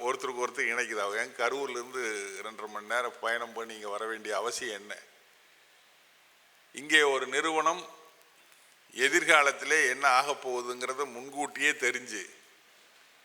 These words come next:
இந்த மக்களுக்கு தேவையான ஒரு முக்கியமான பணியை செய்து கொண்டிருக்கிறது அவங்களுக்கு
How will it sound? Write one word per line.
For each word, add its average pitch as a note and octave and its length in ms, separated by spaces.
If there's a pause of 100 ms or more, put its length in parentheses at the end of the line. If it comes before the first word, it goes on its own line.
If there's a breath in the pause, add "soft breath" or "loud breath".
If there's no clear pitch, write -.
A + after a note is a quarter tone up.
(640)
இந்த A#2+ 100 (100)
மக்களுக்கு E3+ 420 (160)
தேவையான D#3 720
ஒரு B2 100 (100)
முக்கியமான C#3 520 (1200)
பணியை E3+ 360 (100)
செய்து C#3+ 220
கொண்டிருக்கிறது B2+ 560 (160)
அவங்களுக்கு A#2+ 360